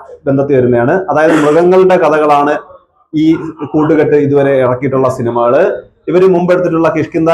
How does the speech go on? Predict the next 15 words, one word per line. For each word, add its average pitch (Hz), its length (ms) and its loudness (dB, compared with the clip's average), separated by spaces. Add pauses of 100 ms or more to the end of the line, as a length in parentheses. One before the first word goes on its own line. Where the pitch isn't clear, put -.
കാണ്ഡമൊക്കെ 143 400 0
നമ്മള് 135 260 0 (220)
കണ്ടിട്ടുണ്ട്. 123 480 -2 (1000)
അതേ 175 260 4 (100)
രീതിയില് 185 400 2 (560)
കാടിന്റെ 180 500 2
വന്യതയിൽ 160 420 0 (140)
നല്ല 165 300 0
സിനിമാറ്റോഗ്രാഫിയിൽ 156 800 -2 (120)
എടുത്തിരിക്കുന്ന 135 500 -4
ഒരു 123 60 -4
സിനിമയാണ് 117 520 -4 (200)
എക്കോ. 156 260 -2 (1000)
ഈ 180 80 2
സിനിമയുടെ 196 260 2